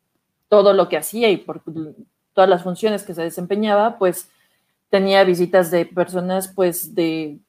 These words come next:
mucho renombre de la época, ¿no? Y eso, pues, también influencia muchísimo a Virginia,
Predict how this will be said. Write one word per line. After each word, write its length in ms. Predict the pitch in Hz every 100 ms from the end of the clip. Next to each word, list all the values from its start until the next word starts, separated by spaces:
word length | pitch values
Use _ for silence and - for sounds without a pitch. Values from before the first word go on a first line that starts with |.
| _ _
mucho 340 | 190 202 202 202
renombre 420 | 180 185 190 180
de 100 | 170
la 120 | 170
época, 520 | 180 180 180 160 156 _ _
¿no? 360 | 170 180 240 - _ _ _
Y 200 | 190 185
eso, 260 | 185 180 190
pues, 160 | 190 185
también 240 | 196 220
influencia 840 | 220 196 180 214 220 190 180 175 -
muchísimo 1000 | 185 - - 233 - 220 196 208 - _
a 80 | 175
Virginia, 580 | 170 170 202 190 190